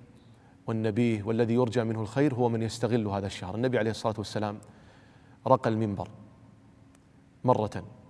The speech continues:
فقال: "آمين، آمين، آمين". ثم لما نزل عليه الصلاة والسلام من المنبر قال له الصحابة رضي الله عنهم: "يا رسول الله، قلت آمين، آمين، آمين؟" قال: "نعم، أتاني جبريل فقال: 'رغم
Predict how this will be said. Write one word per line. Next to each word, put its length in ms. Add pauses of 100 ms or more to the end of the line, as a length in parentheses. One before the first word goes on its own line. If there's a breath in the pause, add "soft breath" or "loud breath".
(760 soft breath)
فقال: 360
"آمين، 460 (300)
آمين، 500 (360)
آمين". 340 (640)
ثم 220
لما 260
نزل 300
عليه 220
الصلاة 340
والسلام 380
من 100
المنبر 400 (760 loud breath)
قال 180
له 120
الصحابة 480
رضي 240
الله 220
عنهم: 280
"يا 80
رسول 280
الله، 180
قلت 300
آمين، 520 (580 loud breath)
آمين، 460 (160)
آمين؟" 320 (580 loud breath)
قال: 200
"نعم، 260
أتاني 320
جبريل 400 (540 loud breath)
فقال: 520 (460)
'رغم 520